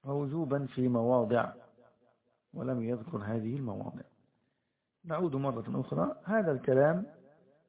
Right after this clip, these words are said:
يمكن أن نضع له عنوانا جانبيا، وهو رتبة المفعول به مع الفاعل ومع الفعل.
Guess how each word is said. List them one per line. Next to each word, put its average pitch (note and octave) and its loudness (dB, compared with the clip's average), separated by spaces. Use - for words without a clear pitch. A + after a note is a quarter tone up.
يمكن C#3+ 0
أن B2+ 0
نضع B2+ 2
له B2 2
عنوانا A2+ -2
جانبيا، A2 -2
وهو B2+ 0
رتبة C3+ 0
المفعول A#2 0
به B2 0
مع A#2 0
الفاعل B2 0
ومع C3+ -2
الفعل. A2 -6